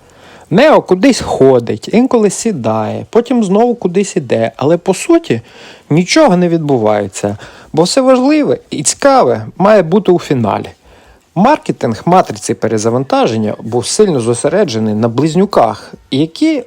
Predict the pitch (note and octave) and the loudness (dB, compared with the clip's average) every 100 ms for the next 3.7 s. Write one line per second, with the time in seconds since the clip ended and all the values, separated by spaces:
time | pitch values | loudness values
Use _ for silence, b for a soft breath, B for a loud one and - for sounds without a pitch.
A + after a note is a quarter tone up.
0 | _ D#3+ - - D4+ E3 A2+ C#3 A#2 G#2 | _ -8 -6 -2 0 2 2 2 2 -2
1 | G#2+ G#2+ - B B B - D#4 - F3+ | -4 -6 -10 B B B 2 2 0 0
2 | E3 C#3+ D#3 F3+ C#3 A#2 A#2+ - D#3+ - | 2 4 4 4 2 -6 -6 0 0 0
3 | B2 A#2+ A#2 - G#2+ G2+ | -4 -2 -4 -6 -10 -8